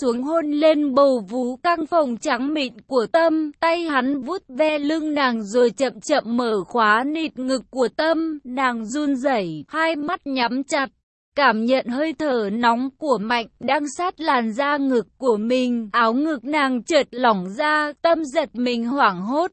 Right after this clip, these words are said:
tay nàng toan đưa lên che lại, thì tay Mạnh đã mạnh mẽ kềm chặt hai bàn tay Tâm.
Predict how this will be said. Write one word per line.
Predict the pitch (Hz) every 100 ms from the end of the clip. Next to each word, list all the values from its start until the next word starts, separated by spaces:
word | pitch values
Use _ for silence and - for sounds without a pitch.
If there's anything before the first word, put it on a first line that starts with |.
| _
tay | 311 320 330
nàng | 294 269 247 220
toan | 320 311 294
đưa | 277 330
lên | 320 330 311 -
che | 359 339
lại, | 320 285 247 - -
thì | 277 240
tay | 294 320
Mạnh | 311 359 320 208 247
đã | 262 202
mạnh | 294 294 - 226
mẽ | 233 170 233
kềm | 254 240 214
chặt | 190 320
hai | 254 269 349 330
bàn | 254 262 214
tay | 294 294 262
Tâm. | 302 294 285